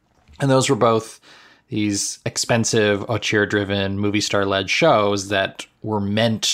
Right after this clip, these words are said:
to have an Emmy embrace. I think a show like Daisy Jones,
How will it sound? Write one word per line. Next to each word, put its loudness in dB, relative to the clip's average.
to -2
have 0
an -4
Emmy -8
embrace. -6
I 0
think 0
a 4
show 4
like 2
Daisy 0
Jones, 0